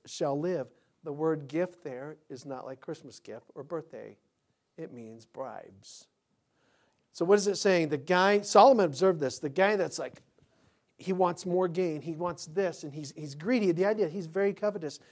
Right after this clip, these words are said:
and he'll take a bribe. What does that do? It does not go without disturbing your relationships.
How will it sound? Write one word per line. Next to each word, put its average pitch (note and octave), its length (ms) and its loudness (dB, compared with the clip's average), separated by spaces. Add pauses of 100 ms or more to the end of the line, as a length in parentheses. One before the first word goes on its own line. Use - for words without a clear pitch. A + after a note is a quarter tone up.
(140)
and E3 100 -2
he'll B3+ 140 6
take G#3 180 0
a D#3 60 -14
bribe. G#3 520 -6 (1300)
What A3 120 0
does C#4 180 -2
that A3 260 -4
do? F#3+ 320 -8 (180)
It G#3 160 -4
does G3+ 200 0
not A3+ 440 -6
go G#3 200 2
without F3 400 -2 (420)
disturbing F3+ 580 2
your E3 120 0
relationships. F3+ 1000 -4